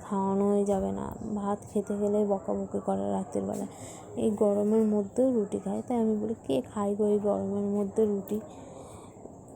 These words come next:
বলে কি, "আমি খাই।" তাই বকাবকি করে, মানে প্রত্যেকটা দিন রুটি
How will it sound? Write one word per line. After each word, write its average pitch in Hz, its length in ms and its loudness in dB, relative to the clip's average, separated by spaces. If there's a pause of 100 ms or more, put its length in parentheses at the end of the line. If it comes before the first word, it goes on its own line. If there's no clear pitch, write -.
(120)
বলে 220 200 4
কি, 220 100 -2
"আমি 202 340 4
খাই।" 190 220 0 (1900)
তাই 208 260 2 (460)
বকাবকি 202 500 0
করে, 220 140 2
মানে 214 240 2 (100)
প্রত্যেকটা 214 540 -4
দিন 208 460 0
রুটি 196 200 -4